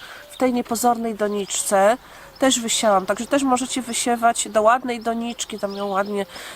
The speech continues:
no, wyczyścić. Nie tak jak ja, już wzięłam jakąś z ubiegłego roku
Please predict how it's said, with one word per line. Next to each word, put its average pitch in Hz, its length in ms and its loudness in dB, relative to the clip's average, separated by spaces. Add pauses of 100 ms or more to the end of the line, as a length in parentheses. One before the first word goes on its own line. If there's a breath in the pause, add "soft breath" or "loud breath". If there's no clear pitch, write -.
(280 loud breath)
no, 196 280 -2
wyczyścić. 208 640 -2
Nie 233 140 -2
tak 202 160 0
jak 180 160 -4
ja, 190 320 4
już 185 140 -10
wzięłam 180 380 -4
jakąś - 360 -8 (160)
z - 60 -10
ubiegłego 190 500 -2
roku 233 300 0